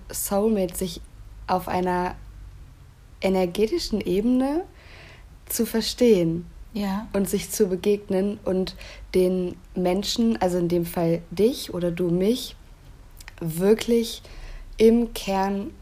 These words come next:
Speaker 1: zu sehen,
Speaker 2: Mhm.
Speaker 1: zu akzeptieren, zu verstehen
Speaker 2: Ja.
Speaker 1: und ja.
Speaker 2: Ich muss grad an,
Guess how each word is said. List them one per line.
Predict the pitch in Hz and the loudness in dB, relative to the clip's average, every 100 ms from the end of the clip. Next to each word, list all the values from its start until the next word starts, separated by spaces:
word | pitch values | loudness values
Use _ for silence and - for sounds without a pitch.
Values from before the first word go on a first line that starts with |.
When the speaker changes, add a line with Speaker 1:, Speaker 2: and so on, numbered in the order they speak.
| - | -18
Speaker 1:
zu | - - 185 | -10 -6 -4
sehen, | 170 185 202 226 240 254 262 | 0 2 4 4 4 -2 -4
Speaker 2:
Mhm. | 190 165 185 180 185 - | -2 0 0 -2 -6 -6
Speaker 1:
zu | - | -4
akzeptieren, | - - - 190 - - 220 233 233 226 - - | -4 -4 -10 -8 -6 0 2 4 2 0 -6 -10
zu | - 202 | -6 -4
verstehen | - 185 165 - 202 208 220 226 226 - - - - - - - - - - - - - - - | -2 -2 -2 -2 2 6 6 6 0 -4 -14 -16 -16 -16 -16 -18 -18 -20 -20 -20 -18 -18 -16 -4
Speaker 2:
Ja. | 190 | 0
Speaker 1:
und | 190 185 190 - - - - - - - - - - - - | 2 2 0 -2 -2 -4 -8 -14 -14 -14 -14 -12 -12 -12 -4
ja. | 180 175 - - - - - - - | -2 -2 -6 -14 -14 -14 -14 -14 -10
Speaker 2:
Ich | 233 233 | -6 -4
muss | 233 | -4
grad | - 220 | -4 -4
an, | - 214 214 | -2 -2 -4